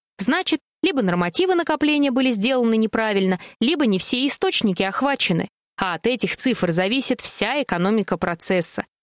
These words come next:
и наши инвестиционные прогнозы, и тарифное регулирование. Мусорные проблемы России очень неоднородны географически. Есть север, часть Красноярского края,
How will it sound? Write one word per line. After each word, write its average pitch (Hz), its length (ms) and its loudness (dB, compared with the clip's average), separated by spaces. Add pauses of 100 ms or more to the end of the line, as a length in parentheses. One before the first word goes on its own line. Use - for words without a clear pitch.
(140)
и 214 80 2
наши 220 360 0
инвестиционные 175 800 0
прогнозы, 175 600 0 (200)
и 302 100 0
тарифное 311 480 0
регулирование. 170 840 0 (640)
Мусорные 262 420 2
проблемы 233 400 0
России 220 420 0
очень 220 420 0
неоднородны 196 600 0
географически. 202 920 -2 (480)
Есть 262 360 0
север, 180 520 0 (200)
часть 262 380 -2
Красноярского 185 800 0
края, 196 460 -2